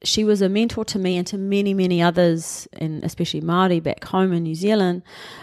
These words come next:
Um, she was fearless in standing up for the rights of Indigenous people, for women. And she had this beautiful sense of wanting to mentor us because she knew when she started, she had no one around her.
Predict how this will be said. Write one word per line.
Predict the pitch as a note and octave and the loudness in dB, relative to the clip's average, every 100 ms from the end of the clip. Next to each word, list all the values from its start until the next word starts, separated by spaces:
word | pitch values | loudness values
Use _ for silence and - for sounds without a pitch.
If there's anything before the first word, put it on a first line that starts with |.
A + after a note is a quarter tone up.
| - - | -14 -4
Um, | D#3+ D#3+ D3+ - | -2 0 -2 -8
she | - - - F3+ F3+ F#3 F3+ - _ | -6 -2 0 2 2 0 -2 -8 _
was | E3 E3 E3 - | -2 0 0 -4
fearless | - - - G#3+ G#3 D3+ D3+ - - - | -16 -10 -2 2 4 2 -2 -6 -10 -4
in | D#3+ | -4
standing | - F3 D#3+ D#3+ D#3 | 0 2 2 2 0
up | D3 - | -2 -6
for | E3 | -6
the | D3+ | -4
rights | D3 C3 - | -2 -4 -8
of | - | -10
Indigenous | D3+ D3+ D3+ D#3+ D#3 | -6 -4 -4 -6 -8
people, | - D#3+ - D3+ D3 - - - - | -4 -4 -2 0 -2 -4 -18 -20 -20
for | - G3 | -4 0
women. | F3+ E3 D#3+ D#3 D3+ D3 - - - - - | 2 2 2 4 2 0 -8 -18 -20 -20 -8
And | F3 F3 | -2 0
she | G3+ | 0
had | F3 G3 G#3 | 0 0 0
this | A3+ - | -2 -2
beautiful | - G3 G3+ - E3+ | 0 2 2 0 -6
sense | - D#3+ D#3 - - | -4 -4 -6 -8 -8
of | - D3+ | -4 -4
wanting | D3+ D3+ D3+ D#3 | -2 -2 -2 -4
to | D#3+ | -6
mentor | C#3+ C#3+ D3+ - D3 C#3 C#3+ - | -4 -6 -6 -2 0 0 -2 -6
us | - C#3 - | -6 -6 -6
because | - D#3+ - E3 | -8 -4 -2 0
she | - G#3 G#3 G3 - | 2 2 2 0 -2
knew | F3+ F3+ | 0 0
when | E3 | 2
she | E3+ A#3+ | 0 0
started, | - D#3+ E3 | 0 2 2
she | - A3 | 2 2
had | D#3 | 2
no | D#3+ E3 | 0 0
one | D3+ | -2
around | C#3+ C#3 C#3 D3+ | -4 -4 -4 -6
her. | - D3 | -6 -6